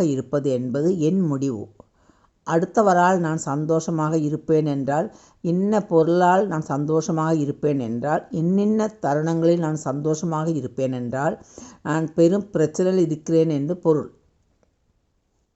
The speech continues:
நம்மை சுற்றியுள்ள எல்லாம் மாறிக்கொண்டே இருக்கின்றன. மனிதர்கள், செல்வங்கள், என் உடல்,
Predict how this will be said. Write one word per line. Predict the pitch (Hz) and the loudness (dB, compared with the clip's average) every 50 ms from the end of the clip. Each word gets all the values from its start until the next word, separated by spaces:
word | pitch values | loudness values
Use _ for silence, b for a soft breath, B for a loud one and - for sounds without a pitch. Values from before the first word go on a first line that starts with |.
| _ _ b b b b b b b - | _ _ b b b b b b b -6
நம்மை | 151 160 170 185 202 208 214 | -4 -2 0 0 0 0 0
சுற்றியுள்ள | 202 - 180 151 - - - 277 233 175 156 156 170 170 160 | 0 0 -2 -2 -4 -6 -2 2 2 2 4 4 4 4 4
எல்லாம் | 147 151 165 175 185 196 190 196 233 - - _ _ _ _ _ _ _ _ _ _ - | 4 2 2 2 2 4 2 2 0 -4 -14 _ _ _ _ _ _ _ _ _ _ -8
மாறிக்கொண்டே | 156 156 151 160 160 170 165 - 165 156 160 165 170 | -6 -2 -2 0 0 0 0 0 0 2 4 4 4
இருக்கின்றன. | 160 127 120 - 143 127 117 123 120 117 - - _ _ _ - | 2 2 -2 -6 -6 -4 -4 -4 -6 -6 -8 -10 _ _ _ -14
மனிதர்கள், | 233 135 139 147 147 147 143 135 131 127 143 185 233 233 - - | -10 -6 -4 -2 -2 -2 -2 -2 -2 -4 -4 -6 -6 -8 -12 -12
செல்வங்கள், | - - - 156 143 143 139 143 139 131 135 127 123 131 165 190 240 - b b b b b b b | -8 -4 -2 0 0 0 0 -2 -2 -2 -4 -4 -4 -4 -4 -4 -6 -8 b b b b b b b
என் | - 156 156 165 185 | -2 -2 -2 -2 -2
உடல், | - 147 147 147 156 165 | 0 0 2 2 2 0